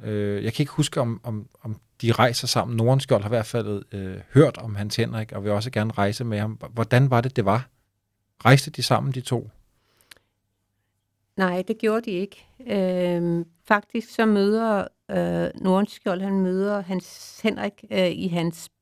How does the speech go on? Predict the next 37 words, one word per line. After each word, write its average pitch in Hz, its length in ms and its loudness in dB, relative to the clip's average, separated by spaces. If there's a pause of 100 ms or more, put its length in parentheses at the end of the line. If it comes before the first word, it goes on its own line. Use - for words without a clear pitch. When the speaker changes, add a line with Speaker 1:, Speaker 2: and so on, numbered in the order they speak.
Speaker 2:
han 180 160 2
sejler 190 360 0
i 202 60 2
en 185 120 4
båd, 185 300 0 (120)
øh, 180 260 0
syd 202 260 0 (140)
for 156 420 -2
Qeqertarsuaq, 175 720 -2 (100)
Diskoøen, 190 600 0 (840)
og 180 240 -6
så - 200 -8
får 202 200 -6
han 185 220 -2
ham 170 220 -2
op 160 120 -6 (120)
på 226 80 -2
sit 202 220 -8
skib, - 420 -4 (960)
og 175 340 -4
vil 180 140 -4
gerne 180 280 4
hyre 202 300 0
ham 202 200 -2
som 180 200 2
los 170 580 -4
til, - 480 -4
fordi 190 440 -4
at - 140 -6 (180)
det 185 100 -2
skib, - 380 -4
Sofia, 196 460 -4
han 180 160 -2
sejler 175 340 -4
med, 170 180 2
skal - 260 -6
op - 180 -8